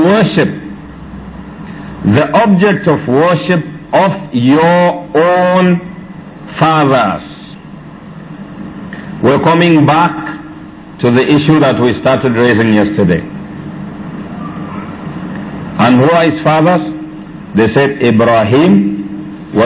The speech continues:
Ismail wa Ishaq." Your fathers, Ibrahim, Ismail, and Ishaq.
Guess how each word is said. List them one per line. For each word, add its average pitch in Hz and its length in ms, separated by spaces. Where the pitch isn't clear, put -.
Ismail 113 720
wa 110 140
Ishaq." 160 420
Your 131 280
fathers, 185 460
Ibrahim, 123 600
Ismail, 139 720
and 156 160
Ishaq. 180 500